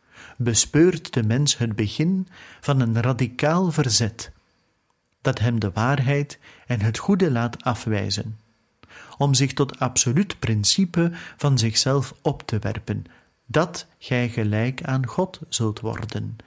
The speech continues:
staat er in het boek Genesis. De vrijheid moet dus bevrijd worden. Christus is haar bevrijder. Hij heeft ons vrijgemaakt om in de vrijheid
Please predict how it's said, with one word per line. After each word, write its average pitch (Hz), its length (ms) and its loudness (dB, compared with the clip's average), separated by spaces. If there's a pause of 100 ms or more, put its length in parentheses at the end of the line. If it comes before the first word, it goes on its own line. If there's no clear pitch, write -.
(280)
staat 110 380 -2
er 104 80 -4
in 101 140 -2
het 98 80 -6
boek 110 220 -8
Genesis. 104 720 -4 (1700)
De 135 160 2
vrijheid 156 600 2 (240)
moet 170 360 2
dus - 340 0 (100)
bevrijd 131 600 0
worden. 101 460 -6 (680)
Christus 185 680 2 (240)
is 123 200 0
haar 117 520 -2 (140)
bevrijder. 104 760 -4 (520)
Hij 135 120 0
heeft 135 280 2
ons 117 280 0
vrijgemaakt 151 960 0 (400)
om 135 180 4
in 143 120 6
de 123 120 2
vrijheid 101 580 -2